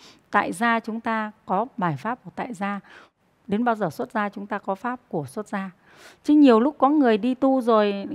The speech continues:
cũng không tin Phật nữa đâu. Có việc gì đi hầu đồng cơ. Nhiều người xuất gia đi hầu đồng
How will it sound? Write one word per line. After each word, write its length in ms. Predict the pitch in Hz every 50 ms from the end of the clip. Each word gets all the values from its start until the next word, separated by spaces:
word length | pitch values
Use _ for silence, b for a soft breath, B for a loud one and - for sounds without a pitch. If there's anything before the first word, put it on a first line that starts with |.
| 196 -
cũng 140 | 247 - 269
không 240 | - - 285 277
tin 280 | 269 - 285 277 269 269
Phật 260 | - - 240 208 -
nữa 100 | - -
đâu. 200 | 240 254 254 254 - _ b b b b b b b b b
Có 120 | - 247 277
việc 280 | 269 262 233 196 -
gì 360 | - 196 208 202 202 202 202 196
đi 300 | 190 233 254 254 254 254 247 247 247 247 240
hầu 200 | 202 220 208 196
đồng 280 | 202 196 196 190 185
cơ. 120 | 170 220 226 - _ _ _ _ _ _ _ _ _ _ _ _ _ _
Nhiều 180 | 254 247 233 226
người 140 | 220 226 220
xuất 200 | - - 311 294
gia 160 | - 262 254
đi 80 | 262 247
hầu 180 | 240 233 208
đồng 340 | 202 202 202 190 175 190